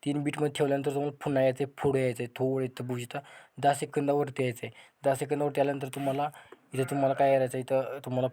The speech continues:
प्लेस्ट फिंगर नावाचा इफेक्ट टाकायचा, म्हणजे तुम्हाला नाईट क्लिपमध्ये हा भेटून जाईल, इथं प्रोच्या इकडे भेटून जाईल. तर तुम्ही इथं ॲड करून इथं काय करायचं अशा प्रकारे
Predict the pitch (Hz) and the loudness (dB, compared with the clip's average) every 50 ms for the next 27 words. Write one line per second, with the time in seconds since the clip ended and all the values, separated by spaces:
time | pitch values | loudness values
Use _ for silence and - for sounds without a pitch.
0 | - _ 143 143 135 - - - 160 147 127 143 131 135 135 127 127 127 135 123 | -4 _ -6 -6 -4 -6 -6 -4 -4 -2 -2 -2 0 2 2 2 2 2 0 0
1 | 123 117 110 - 131 117 113 107 107 110 113 117 113 - 117 123 123 123 123 120 | -2 -4 -2 -2 0 0 0 0 -2 -4 -6 -6 -6 -6 -4 -4 -4 -2 -4 -4
2 | 127 127 - - - 127 127 131 - 127 127 123 127 135 131 - - - - _ | -6 -8 -10 -8 -6 -6 -4 -4 -4 -4 -2 0 0 -2 -2 -6 -14 -20 -20 _
3 | - - 135 131 131 127 123 123 127 127 123 117 117 - - 113 - - 139 139 | -4 -2 2 2 2 2 2 0 -2 -2 -2 -2 -2 -4 -8 -10 -4 0 2 2
4 | 131 131 143 135 135 135 131 127 131 127 - 120 117 113 131 143 - - - - | 2 2 0 0 0 0 0 0 0 0 0 -4 -4 -4 -4 -6 -8 -12 -20 -20
5 | - - _ _ - 143 139 147 156 156 147 160 147 139 135 135 135 127 - 135 | -20 -20 _ _ -2 0 0 2 0 2 4 8 10 10 10 8 6 2 0 0
6 | 135 147 139 - - 139 131 - - 131 131 131 127 127 120 - 127 117 - - | 0 -2 -4 -8 -10 -10 -10 -2 2 4 4 4 4 2 0 0 -2 -4 -4 -6
7 | 117 117 127 123 139 | -6 -4 -4 -4 -4